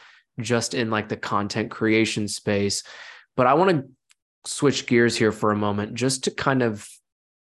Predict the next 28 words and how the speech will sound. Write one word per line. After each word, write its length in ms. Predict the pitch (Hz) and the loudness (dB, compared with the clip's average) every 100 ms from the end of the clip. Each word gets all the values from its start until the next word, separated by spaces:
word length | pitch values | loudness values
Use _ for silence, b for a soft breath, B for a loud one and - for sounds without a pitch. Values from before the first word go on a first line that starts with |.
| _ - 127 | _ -8 -2
get 160 | 127 | 0
an 100 | 120 | 2
idea 320 | 117 107 110 110 | 0 0 0 0
as 140 | 104 | 0
to 80 | 113 | -2
what 240 | 107 107 | -2 -2
your 80 | 104 | -4
runway 400 | 101 107 104 95 | -2 -2 -2 -8
looks 320 | 87 - - | -12 -12 -8
like. 180 | 90 98 | -6 -2
I've 160 | 110 117 | 0 4
learned 300 | 139 143 117 | 6 6 4
recently, 480 | 123 120 117 113 | 2 2 0 2
and 80 | 107 | 2
a 60 | 104 | 2
lot 180 | 110 110 | 2 2
of 80 | |
us 100 | 104 | 0
probably 300 | - 104 101 | -4 -4 -4
have 320 | 98 101 104 - B B B - | -2 -2 -2 -6 B B B -4
after 240 | 110 107 | 0 0
hearing 300 | 104 104 101 | 2 0 0
podcasts 500 | 123 98 - 101 - | 0 -2 -2 -2 -2
like 160 | 101 101 | -6 -2
this, 300 | 107 120 - B B B | -2 -2 -6 B B B
you 120 | 117 | -2
know, 200 | 107 104 | 2 2
it's, 460 | 107 110 - - - | 4 2 0 -6 -8